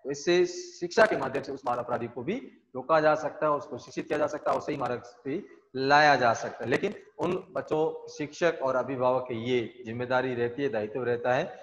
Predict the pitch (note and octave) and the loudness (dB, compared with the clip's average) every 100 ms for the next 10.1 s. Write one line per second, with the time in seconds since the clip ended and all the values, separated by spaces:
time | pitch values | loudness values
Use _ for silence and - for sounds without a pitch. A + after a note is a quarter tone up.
0 | - - C3+ C3+ C3+ C3 C3 B2 B2 A#2 | -20 -6 -4 -4 -6 -2 2 2 0 -4
1 | A#2 C3 C#3 D3+ C#3 B2 A#2+ A#2+ A2 A2+ | 0 2 2 -2 2 2 2 -2 -2 -4
2 | A2 - A2+ G2+ _ _ _ _ _ _ | -4 -4 -4 -6 _ _ _ _ _ _
3 | _ _ _ _ _ _ _ _ _ _ | _ _ _ _ _ _ _ _ _ _
4 | _ _ D4 _ _ _ _ _ _ _ | _ _ _ _ _ _ _ _ _ _
5 | _ _ _ _ _ _ _ _ _ - | _ _ _ _ _ _ _ _ _ -10
6 | A#2+ B2 C3+ C3 - B2+ C#3 C#3 C3+ B2 | -8 0 2 2 2 0 0 0 -2 0
7 | B2 A#2+ B2 - A#2+ A2+ C#3 C#3 - - | -2 -4 -6 -6 -6 0 2 2 -4 -12
8 | - C#3 C3+ B2+ - A#2+ A#2 C#3 D3 - | -4 -2 0 -2 -4 -2 0 0 -2 -12
9 | - - - - C3 D3+ D#3 D#3 D#3+ - | -18 -20 -10 -2 0 0 0 0 -2 -8
10 | - | -12